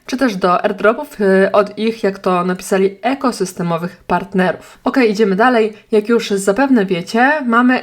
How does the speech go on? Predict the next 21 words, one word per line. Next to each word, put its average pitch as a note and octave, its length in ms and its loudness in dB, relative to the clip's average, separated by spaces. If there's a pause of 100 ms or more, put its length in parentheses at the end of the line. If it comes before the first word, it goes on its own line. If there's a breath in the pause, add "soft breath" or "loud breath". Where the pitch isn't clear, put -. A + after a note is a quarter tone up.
informację F#3+ 720 -2
od E3 200 -2 (140)
Eigenlayer, F#3 840 0 (360 loud breath)
że G#3 240 0
będzie G#3+ 380 0
tutaj F3 500 -4 (120)
airdrop. E3+ 600 -2 (260)
Ten D4+ 180 -4
airdrop B3+ 460 -2
odbędzie G3 420 0
się F3 340 -2
dziesiątego G#3+ 640 0
maja, E3+ 400 2
zatem A3+ 280 -4
już F#3 160 -2
niedługo, F3 480 -2
i A#3+ 120 -6
snapshot C#4 500 -2
był F#3 260 -2
piętnastego A#3 840 -2
marca. F3+ 580 0